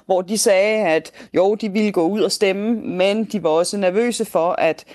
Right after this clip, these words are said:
at der kunne blive snydt ved det her valg. Så jeg ved ikke, om jeg, jeg tror ikke, jeg har set den sidste tweet, men jeg kunne forestille mig, at det er noget i den retning.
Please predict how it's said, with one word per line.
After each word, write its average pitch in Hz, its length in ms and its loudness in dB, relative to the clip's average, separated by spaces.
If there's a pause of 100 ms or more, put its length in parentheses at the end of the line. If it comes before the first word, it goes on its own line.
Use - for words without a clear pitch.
at - 160 0
der 175 60 4
kunne 170 180 -8
blive 160 160 -8
snydt 226 380 -2
ved 180 80 0
det 196 120 2
her 190 220 2
valg. 180 240 0
Så - 180 0
jeg 180 200 2
ved 226 120 2
ikke, 214 120 0
om 202 120 -2
jeg, 202 120 0
jeg - 80 -2
tror 214 140 0
ikke, 208 100 0
jeg - 20 2
har 208 40 -2
set 220 180 0
den 226 80 -6
sidste 226 280 -2
tweet, 240 280 -2
men 190 100 -2
jeg 170 120 -2
kunne 185 80 -10
forestille 196 440 -2
mig, 165 100 -2
at 156 80 -8
det 180 60 -6
er 165 40 -6
noget 175 240 -4
i - 20 -4
den 175 120 -4
retning. 175 340 -6